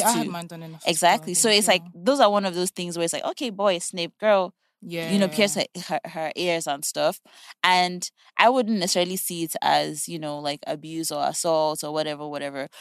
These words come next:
Speaker 2: But you find that, like, obviously, once again, in the Western world, it is done much later, or some people decide, and even, even if you, if you see, like, Insta comments where someone pierces their child's ears,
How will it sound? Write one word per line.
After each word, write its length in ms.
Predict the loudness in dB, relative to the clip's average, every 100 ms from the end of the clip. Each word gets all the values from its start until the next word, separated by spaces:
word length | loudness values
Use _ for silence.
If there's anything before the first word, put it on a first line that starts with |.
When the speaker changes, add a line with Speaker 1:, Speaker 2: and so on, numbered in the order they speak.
| -12 -2
Speaker 2:
But 120 | 0
you 100 | 2
find 320 | 6 6 6
that, 140 | 4 4
like, 260 | -2 -4 -2
obviously, 340 | 0 0 -2
once 260 | -4 -6 -6
again, 460 | -6 -6 -6 -8 -14 _ _
in 120 | -4 0
the 100 | 2
Western 560 | 2 2 2 2 0
world, 400 | -2 0 -2 -6 -10 -6
it 140 | -6 -4
is 580 | -2 -2 -2 -4 -4 -8 _ _ _ _ _ _ _ _ _ _ _ _ -20 -8
done 260 | 2 4 4
much 280 | 2 0 0
later, 500 | -2 0 4 4 4 2
or 140 | 2
some 260 | 6 6 6
people 240 | 2 -2
decide, 460 | -4 0 4 6 6
and 120 | 6
even, 220 | 4 2 0
even 260 | 0 0 0
if 140 | -2
you, 160 | -4 -6
if 140 | -6 -6
you 60 |
see, 260 | -4 0 4
like, 180 | 4 2
Insta 300 | -2 -2 -2
comments 340 | -4 -6 -4
where 100 | -2
someone 320 | -2 -2 -6 -6
pierces 400 | -6 -4 -6 -8
their 140 | -8
child's 360 | -2 -2 -2 -6
ears, 300 | -10 -8